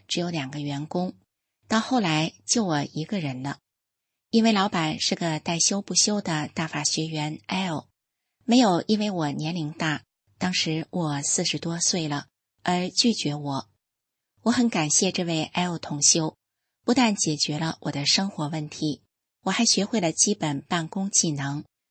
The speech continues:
为日后而开的小花打下了一些基础。过程中，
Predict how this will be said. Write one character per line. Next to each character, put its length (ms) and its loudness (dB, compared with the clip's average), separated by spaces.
为 380 4
日 140 2
后 220 0
而 220 -2
开 200 -6
的 60 -4
小 280 2
花 340 -4
打 160 0
下 160 2
了 60 -4
一 120 -4
些 260 0
基 280 2
础。 340 -6
过 160 4
程 260 -2
中， 300 -2